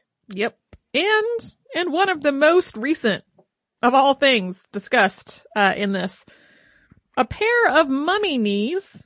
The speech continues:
found in Nefertiti's tomb probably did belong to Nefertiti. However, there's some debate about whether the analysis that was done on them <laughs> actually proved anything new because they didn't have, like, other D N A to compare it to.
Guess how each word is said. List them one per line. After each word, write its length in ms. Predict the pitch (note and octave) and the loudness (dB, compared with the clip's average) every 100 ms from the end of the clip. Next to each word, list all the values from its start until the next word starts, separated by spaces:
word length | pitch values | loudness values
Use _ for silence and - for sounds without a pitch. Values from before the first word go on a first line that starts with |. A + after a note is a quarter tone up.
| - | -2
found 340 | D4+ D#4+ F#4 C#4 | 2 2 2 0
in 220 | F4 D#4+ | -2 0
Nefertiti's 680 | E4 F4+ F4+ E4 D#4 D#4 - | 2 0 0 -2 0 -2 -4
tomb 500 | - D#4 A#3 C4 D4 _ _ _ _ _ _ _ | -2 0 0 -4 -10 _ _ _ _ _ _ _
probably 540 | - E4 E4 C#4 D#4+ C#4+ | 2 4 4 2 -2 0
did 300 | C4 C4+ B3+ | 0 0 0
belong 540 | C#4+ A3 F3+ F#3+ G#3+ _ _ _ _ | 2 2 2 -2 -6 _ _ _ _
to 120 | - | -6
Nefertiti. 760 | A#3 F3 - A3+ F#4+ A3+ D3+ F#3 _ _ _ _ _ _ _ _ _ _ _ _ _ _ _ | -4 -2 -4 -4 -2 -2 -6 -12 _ _ _ _ _ _ _ _ _ _ _ _ _ _ _
However, 560 | E4 F4 B3+ B3 F4 - _ _ _ _ _ _ - | 2 2 4 2 2 -4 _ _ _ _ _ _ 0
there's 220 | A#3+ C#4+ | 2 2
some 220 | D#4+ C#4 | 0 2
debate 440 | G#3+ B3 F4 C#4+ - | 2 4 2 0 -4
about 280 | A#3 B3 | 0 2
whether 200 | B3+ B3+ | 2 2
the 160 | A#3 A3+ | 2 2
analysis 520 | A3 A#3 D4+ - E4 | 2 2 0 -2 -2
that 140 | - - | -2 0
was 160 | A3+ | 0
done 240 | F#3 A3 C#4+ | 4 4 4
on 160 | D#4+ | 0
them 340 | D#4+ E4+ E4+ C#4+ | 0 0 0 0
<laughs> 40 | |
actually 420 | C4 C#4 D4 C4+ B3 | 2 2 0 -2 -2
proved 340 | - C#4 G#3+ | -2 0 2
anything 420 | G#3+ C#4 C4 A#3+ | 0 0 0 0
new 280 | G3 A#3 C#4 | 0 0 -2
because 280 | F3+ G#3+ A3 | -6 -2 0
they 120 | A3 | 2
didn't 300 | B3 G#3+ - | 0 -2 -6
have, 300 | A3+ A3+ G#3 - | -2 -2 -2 -6
like, 220 | G3 - | -6 -4
other 260 | G3 G#3+ | -2 -2
D 180 | F#3+ G3+ | -2 -4
N 80 | G3+ | -4
A 140 | G3+ | -4
to 80 | G3 | -6
compare 320 | F#3 F#3 G#3+ | -10 -8 -6
it 80 | G#3+ | -6
to. 180 | A3+ | -6